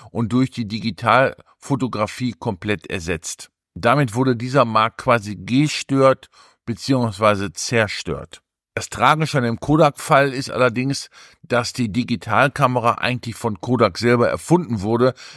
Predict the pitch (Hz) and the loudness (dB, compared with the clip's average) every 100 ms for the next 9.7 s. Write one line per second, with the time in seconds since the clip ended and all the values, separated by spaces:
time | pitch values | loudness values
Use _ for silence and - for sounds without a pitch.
0 | - - 113 117 92 110 110 131 - - | -20 -4 0 0 -2 -6 -2 -4 -6 -16
1 | _ 117 113 113 - - 95 104 135 131 | _ -4 0 0 0 -6 0 2 2 0
2 | 92 92 98 110 95 101 90 92 104 120 | -6 -2 0 0 0 -4 -4 0 0 2
3 | 123 - 113 104 104 104 - 120 143 117 | -4 -8 -6 0 0 -2 -6 -2 -2 -2
4 | - 95 87 87 85 87 82 78 76 _ | -4 -2 0 0 0 -2 -2 -4 -12 _
5 | _ _ _ - 90 127 92 - 143 110 | _ _ _ -10 2 2 2 2 4 4
6 | 117 196 214 165 92 104 117 110 165 - | 2 2 4 2 -2 -2 0 2 2 2
7 | 127 - 135 123 101 95 147 123 120 104 | -2 -2 0 0 0 -2 -2 -2 0 0
8 | 98 131 170 117 - 131 117 - 107 104 | 0 0 0 0 0 -2 -2 0 0 0
9 | 90 82 82 101 95 78 | -4 -8 -8 -2 0 0